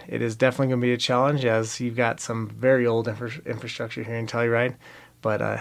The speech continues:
I'm looking forward to doing what I can to not only help out the town, but it's gonna benefit the town as well as me and my family being here. So I've never had that opportunity to put all my efforts into something that my family will also benefit from.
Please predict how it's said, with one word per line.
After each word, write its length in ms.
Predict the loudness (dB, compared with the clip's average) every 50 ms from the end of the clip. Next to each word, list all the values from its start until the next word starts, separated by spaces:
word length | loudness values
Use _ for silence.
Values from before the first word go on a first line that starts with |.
| -6 -4
I'm 200 | -2 -2 -2 -2
looking 220 | -4 -4 -6 -10
forward 320 | -10 -6 -4 -4 -4 -4 -4
to 160 | -4 -4 -4
doing 220 | -2 -2 -2 0 0
what 60 | -2
I 60 | -2
can 300 | -2 -2 -2 -2 -2 -4
to 340 | -4 -2 -2 -2 -2 -4 -8 -16 -20 -20 -20 -20 -8 -2
not 160 | 0 2 2
only 160 | 2 2 2
help 180 | 2 2 2 2
out 140 | 0 0 -2
the 60 | -6
town, 400 | -6 -2 2 4 4 4 4 4
but 280 | 2 2 2 2 0 -4 -10 _ -20 -20 -20 -20 -20 _
it's 140 | -10 -10 -2
gonna 220 | 0 0 2 2 0
benefit 460 | 0 2 2 2 0 -2 -6 -10 -10
the 60 | -10
town 300 | -6 -2 0 0 2 0
as 140 | 0 0 0
well 160 | 2 2 2
as 100 | 2 0
me 120 | -4 -4
and 80 | -4 -4
my 100 | -6 -8
family 380 | -8 -8 -6 -6 -6 -6 -8 -8
being 240 | -8 -8 -8 -8
here. 280 | -8 -10 -12 -12 -12 -14 -16
So 180 | -12 -10 -10
I've 100 | -10 -6
never 240 | -4 -4 -4 -2 -2
had 140 | -2 -2 -2
that 120 | 0 0
opportunity 800 | 2 0 0 -2 -6 -8 -6 -4 -4 -2 -2 -2 -2 -2 -2 -4 -8 -20 -20 -20 -20 -20 -20
to 80 | -16 -4
put 180 | -2 -2 0
all 160 | 2 2 2 4
my 160 | 2 2 0
efforts 380 | 0 -2 -2 -4 -6 -6 -4
into 120 | -8 -6 -6
something 380 | -6 -6 -8 -8 -8 -8 -8
that 80 | -8 -8
my 140 | -8 -10 -10
family 420 | -8 -8 -8 -6 -6 -6 -6 -6
will 180 | -6 -4 -4 -4
also 300 | -4 -4 -6 -6 -8 -10
benefit 440 | -10 -10 -10 -10 -12 -14 -16 -18 -16
from. 300 | -14 -12 -10 -10 -12